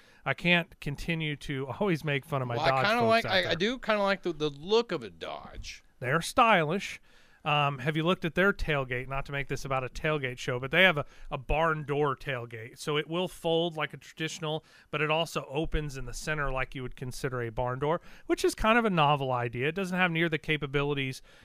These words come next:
Speaker 1: Um, and even, we didn't touch on it, the Ford tailgate has some really cool capabilities as well. They have a step built in. They have a clamping setup. I don't know
Speaker 2: Yeah,
Speaker 1: that
Speaker 2: I saw
Speaker 1: you're,
Speaker 2: that, yeah.
Speaker 1: you know, gonna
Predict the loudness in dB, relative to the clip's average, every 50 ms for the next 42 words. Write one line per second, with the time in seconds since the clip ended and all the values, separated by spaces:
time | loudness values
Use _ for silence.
0 | _ _ 2 2 4 4 2 0 -2 -2 -2 -2 -2 -2 -2 0 0 2 2 2
1 | 2 0 2 2 0 0 -2 0 0 0 0 0 -2 -4 -4 -4 -6 -6 -8 -10
2 | -6 -2 -2 -2 -2 -2 -2 -2 0 0 0 -2 -4 -6 -6 -6 -4 -4 -4 -4
3 | -6 -10 -10 -8 -6 -4 -2 -2 -2 -2 -4 -4 -2 -2 -2 -2 -4 -6 -8 -6
4 | -6 -6 -6 -4 -4 -4 -6 -6 -8 -8 -8 -10 -8 -8 -8 -6 -6 -6 -6 -6
5 | -6 -6 -8 -8 -12 -14 -10 -6 -6 -6 -6 -6 -6 -8 -8 -6 -8 -10 -10 -10
6 | -10 -14 -16 -20 -20 -20 _ _ _ -6 0 2 2 2 2 0 -4 -8 -8 -4
7 | -2 -2 0 0 -2 -2 -2 -4 -6 -6 -4 -2 0 0 0 -2 -4 -8 -10 -8
8 | -6 -4 -2 -2 -4 -4 -6 -6 -4 -2 0 2 0 0 0 0 0 2 2 2
9 | 2 0 -2 -4 -6 -6 -8 -8 -8 -8 -8 -8 -4 -2 0 0 0 -2 -4 -2
10 | -2 0 0 0 0 -2